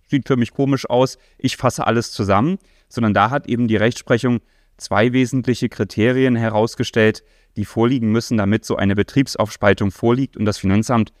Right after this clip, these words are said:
letztendlich auch das private Vermögen mit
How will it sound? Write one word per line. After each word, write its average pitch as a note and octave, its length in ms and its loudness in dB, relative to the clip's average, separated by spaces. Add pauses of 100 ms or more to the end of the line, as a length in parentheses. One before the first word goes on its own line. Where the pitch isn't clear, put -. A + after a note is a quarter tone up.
(240)
letztendlich G#2+ 440 0
auch - 120 -6
das G#2+ 160 -4
private G#2+ 480 0
Vermögen A2+ 500 -2 (320)
mit - 280 2